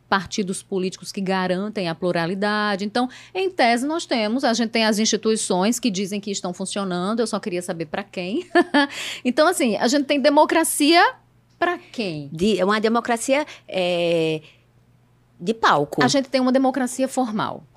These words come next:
Speaker 1: Né? E, e principalmente nos últimos anos, a gente vem vendo uma, um esfacelamento desse tecido democrático. Então, a gente tem uma menor participação das pessoas, né? E isso é muito ruim.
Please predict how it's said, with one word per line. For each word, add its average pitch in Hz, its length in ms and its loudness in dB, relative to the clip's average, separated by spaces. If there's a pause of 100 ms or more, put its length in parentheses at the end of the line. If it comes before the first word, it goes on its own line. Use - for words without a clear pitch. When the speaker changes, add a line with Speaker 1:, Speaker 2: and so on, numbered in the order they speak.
(220)
Speaker 1:
Né? 220 400 4
E, 262 280 2
e 254 100 4
principalmente 240 680 2
nos 202 240 0
últimos 196 420 0
anos, 185 540 2 (120)
a 180 60 -2
gente 220 240 0
vem 226 220 2
vendo 202 640 2 (260)
uma, 220 380 -2
um 214 160 -4
esfacelamento 247 840 0
desse 240 180 0
tecido 226 400 0
democrático. 190 880 0 (240)
Então, 214 160 0
a 233 60 4
gente 247 180 2
tem 247 120 0
uma 247 140 4
menor 247 520 2
participação 226 640 -2
das 190 160 -6
pessoas, 180 640 -2 (300)
né? 196 240 0
E 240 200 0
isso 254 220 -4
é 220 60 -2
muito 202 340 -4
ruim. 170 420 -4